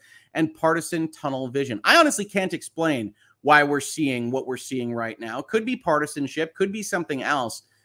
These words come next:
e-, especially when the easy answer seems so obvious for something like the Washington Post as an institution that's lasted a pretty darn long time with journalists of all kinds of stripes. Spacey Dweeb, she misreports and then is surprised the victims of her shoddy ethics don't want to work with her,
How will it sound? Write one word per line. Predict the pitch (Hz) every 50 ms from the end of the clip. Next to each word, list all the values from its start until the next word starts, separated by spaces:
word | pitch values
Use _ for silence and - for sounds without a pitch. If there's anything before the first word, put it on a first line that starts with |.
| _ _ _ -
e-, | 147 151 - - 494 403
especially | - - - 220 240 - 285 277
when | 226 233 226 214
the | 208 190 - 185
easy | 190 190 180 196 170 165
answer | 175 180 180 - 170 147
seems | - - 185 180 180 175 170
so | - 185 170 147 -
obvious | 107 120 131 156 160 147 123 120 117 - -
for | - 160 147
something | - - 160 147 156 156 165 151 147 147
like | 139 135 147 147 -
the | -
Washington | 151 131 123 120 120 - - 131 127 117
Post | - 165 165 160 - -
as | 135 120
an | - -
institution | - 160 170 156 - 131 - - 190 214 208 - 180 151
that's | 139 131 - -
lasted | 139 147 151 147 - 151 135 127 127 - _ - _ _
a | - -
pretty | - - 247 247 262
darn | 220 226 208 202 185 175
long | 170 180 175 170 165
time | 160 - - 196 196 170 151 143
with | 135 139 117
journalists | 117 139 156 160 156 147 143 - -
of | 139 120 -
all | - 143 147 143 139
kinds | 139 - - 147 147 143 135 123
of | 120
stripes. | - - - 170 160 131 110 - - - - _ _ _ _ _ _ _ _ _ _ _ _ _ _ _
Spacey | - - - 254 269 196 220 202
Dweeb, | 156 180 220 226 208 185
she | - - 208
misreports | 190 190 220 294 - - 285 - - 170 156 156 160 - -
and | - 170 170
then | 180 220
is | 214 -
surprised | - 165 - - - 240 240 196 156 151 160 147
the | 160 151
victims | 135 156 190 190 - 220 214 -
of | 185 160 151
her | 160 165
shoddy | - - 185 156 143 143 143 -
ethics | - 170 180 - 156 143 139
don't | 127 147 151 -
want | 131 139 139 -
to | 143
work | 123 147 208 233 -
with | 180 - -
her, | 143 135 131 127 -